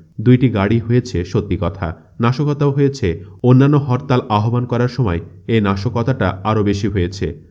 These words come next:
তার থেকে আমরা অনেকটা কমিয়ে আনতে পেরেছি কিনা সেটি আপনারা দেখবেন।" আইনশৃঙ্খলা বাহিনী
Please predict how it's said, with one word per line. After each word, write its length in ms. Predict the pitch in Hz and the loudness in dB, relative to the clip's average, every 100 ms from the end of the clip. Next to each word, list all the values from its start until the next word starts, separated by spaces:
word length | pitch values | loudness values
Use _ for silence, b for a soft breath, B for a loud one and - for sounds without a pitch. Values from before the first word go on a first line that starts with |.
| B - | B -2
তার 140 | 127 131 | -2 0
থেকে 200 | 151 147 - | -2 -2 0
আমরা 400 | 123 123 82 98 | 0 0 -2 -2
অনেকটা 340 | 120 123 123 | -2 0 -2
কমিয়ে 340 | 113 113 113 110 - | -2 0 0 0 -2
আনতে 260 | 98 98 | -4 -2
পেরেছি 380 | 95 104 104 107 | 0 0 0 -2
কিনা 220 | 95 82 71 - - | -4 -4 -6 -14 -20
সেটি 300 | - 127 113 123 107 | -4 -2 0 -2 -4
আপনারা 340 | 101 107 101 | -4 -2 -2
দেখবেন।" 440 | 87 80 78 78 80 - _ _ _ | -2 -4 -6 -8 -10 -16 _ _ _
আইনশৃঙ্খলা 560 | 117 139 135 165 165 160 | 2 2 2 -2 -2 0
বাহিনী 360 | 139 151 151 | 0 2 0